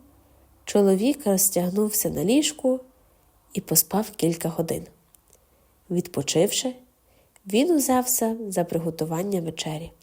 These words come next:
Дружина повернулася додому роздратована, ніби отримала догану від шефа. «А ти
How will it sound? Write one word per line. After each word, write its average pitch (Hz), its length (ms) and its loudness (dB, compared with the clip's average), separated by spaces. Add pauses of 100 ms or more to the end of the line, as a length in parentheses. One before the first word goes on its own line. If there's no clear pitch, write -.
(880)
Дружина 180 480 2
повернулася 196 800 0
додому 180 560 0 (420)
роздратована, 180 880 -2 (800)
ніби 220 400 2 (440)
отримала 247 540 4
догану 170 440 2
від 165 160 0
шефа. 165 440 -2 (1200)
«А 190 60 4
ти 202 580 6